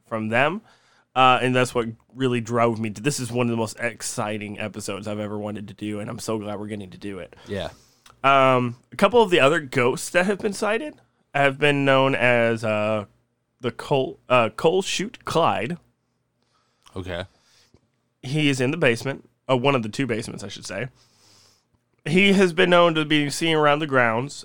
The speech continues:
Speaker 1: uh, and he gives you a little tip of the hat and a smile as well, 'cause he's very polite, but he never says a word to you.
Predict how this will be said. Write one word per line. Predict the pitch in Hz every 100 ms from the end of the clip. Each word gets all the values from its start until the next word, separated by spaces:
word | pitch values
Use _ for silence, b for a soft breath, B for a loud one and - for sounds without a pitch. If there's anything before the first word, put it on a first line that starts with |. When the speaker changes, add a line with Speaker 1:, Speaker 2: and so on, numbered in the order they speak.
| _
Speaker 1:
uh, | 123 120 123 127
and | 170
he | 170
gives | 175 165
you | 175
a |
little | 180 170
tip | - 165
of | 160
the |
hat | 170 175
and | -
a |
smile | - 151 123 147
as | 151
well, | 135 110 170 - _
'cause | 151 175
he's |
very | 160 208 165
polite, | 143 120 101 123
but |
he | 139
never | 165 170
says | 165 175
a | 151
word | 165 160
to | 120
you. | 73